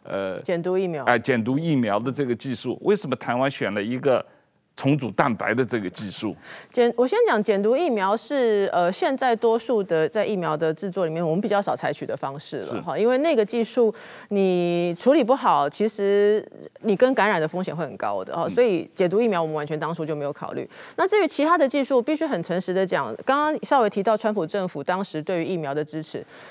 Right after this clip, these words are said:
Speaker 2: 美国在这个疫苗的事情上证明了它真的是一个大国，不论钱也砸得下去，不论技术上也做得出来。举例来说，这也是我说台湾今年能够开始出现国产疫苗，能够赶得上来，我自己个人就过去的观察来讲，我已经觉得很了不起了。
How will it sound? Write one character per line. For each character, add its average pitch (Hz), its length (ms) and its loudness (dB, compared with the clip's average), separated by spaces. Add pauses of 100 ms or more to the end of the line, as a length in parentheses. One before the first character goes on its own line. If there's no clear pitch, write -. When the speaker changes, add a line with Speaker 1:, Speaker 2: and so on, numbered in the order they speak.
(440)
Speaker 2:
美 226 140 8
国 247 220 8
在 381 180 4
这 339 160 2
个 262 100 6
疫 277 140 4
苗 202 180 2
的 214 120 2
事 247 120 -4
情 202 160 -2
上 233 200 0
证 285 240 2
明 170 200 0
了 170 80 2
它 233 200 0
真 240 280 2
的 180 140 2
是 190 180 -4
一 170 120 -2
个 170 120 0
大 147 220 0
国， 69 320 -6
不 220 140 2
论 285 120 4
钱 165 240 0
也 196 140 4
砸 156 220 2
得 190 100 4
下 196 180 2
去， 185 200 -2
不 170 160 -4
论 233 120 2
技 254 200 0
术 226 120 0
上 214 160 0
也 151 120 -2
做 165 160 -2
得 143 100 -4
出 143 200 -10
来。 120 140 -6 (300)
举 269 160 2
例 415 140 4
来 262 160 4
说， 269 440 4 (140)
这 415 140 0
也 240 100 6
是 214 140 -2
我 208 160 2
说 247 120 2
台 262 160 2
湾 339 160 4
今 370 160 0
年 226 220 0
能 208 160 -2
够 262 140 2
开 247 200 -2
始 185 120 -6
出 208 180 -6
现 214 160 -2
国 185 160 -2
产 185 180 -4
疫 202 60 0
苗， 165 180 -2
能 175 160 2
够 294 140 4
赶 135 180 0
得 175 120 -2
上 220 260 2
来， 156 160 4
我 151 300 2
自 - 180 -2
己 214 140 2
个 233 180 4
人 175 220 2
就 220 180 2
过 226 180 2
去 214 120 0
的 196 80 2
观 190 140 0
察 196 140 -2
来 151 120 0
讲， 151 200 0
我 247 120 6
已 285 40 2
经 214 140 0
觉 190 80 0
得 170 80 4
很 165 140 0
了 143 120 0
不 - 80 -10
起 - 200 -10
了。 80 120 -6